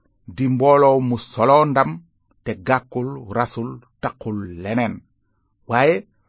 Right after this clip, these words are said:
mu sell te amul sikk. Loolu ëmb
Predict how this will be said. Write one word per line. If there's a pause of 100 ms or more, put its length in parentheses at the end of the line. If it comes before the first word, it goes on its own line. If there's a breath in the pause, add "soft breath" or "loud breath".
(240)
mu
sell (140)
te
amul
sikk. (1160)
Loolu (140)
ëmb